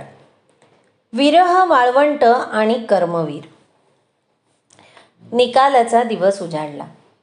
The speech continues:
मला तमाशाच्या वेडानं ह्यावेळी दगाफटका बसणार असं गावातली बरीच लोकं म्हणत होती. आई मात्र नेहमीप्रमाणे रोजंदारीवर गेली होती. निकाल जाहीर झाला.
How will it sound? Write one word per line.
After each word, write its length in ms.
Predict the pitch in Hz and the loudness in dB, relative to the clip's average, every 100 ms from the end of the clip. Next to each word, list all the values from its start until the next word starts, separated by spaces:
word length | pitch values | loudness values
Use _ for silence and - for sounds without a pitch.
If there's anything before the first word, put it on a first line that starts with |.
| _ - | _ -4
मला 240 | 208 214 | 0 2
तमाशाच्या 680 | 233 226 208 220 240 226 233 | 0 0 -2 0 0 2 2
वेडानं 480 | 214 202 208 226 220 | 2 2 2 2 0
ह्यावेळी 440 | 226 196 202 220 | 0 0 0 0
दगाफटका 680 | 208 180 208 208 196 - 208 | 0 0 0 -2 -4 -2 0
बसणार 540 | 196 185 233 226 180 - - - | 0 0 -2 -2 -2 -6 -18 -8
असं 200 | - 226 254 | -4 0 0
गावातली 540 | 208 185 226 - 208 226 | 0 2 0 0 -4 -4
बरीच 460 | 185 190 285 311 | 0 0 -2 -4
लोकं 360 | 214 196 196 233 | 0 0 0 -2
म्हणत 340 | 185 165 196 | -2 -4 -6
होती. 280 | 185 156 - - _ _ _ _ - - | -8 -12 -20 -20 _ _ _ _ -20 -4
आई 240 | 240 294 | 0 0
मात्र 380 | 392 392 381 370 | 0 0 2 0
नेहमीप्रमाणे 760 | 359 330 320 349 330 320 330 330 | 2 2 0 0 0 0 2 4
रोजंदारीवर 800 | 277 233 285 285 262 262 262 277 | 4 2 0 2 2 2 2 0
गेली 300 | 220 180 170 | -2 -2 -4
होती. 320 | 139 139 214 - _ _ _ _ - - | -8 -12 -20 -20 _ _ _ _ -20 -12
निकाल 340 | 190 175 202 202 | -6 0 0 2
जाहीर 360 | 185 165 214 | 0 0 -2
झाला. 260 | 220 165 | 0 -2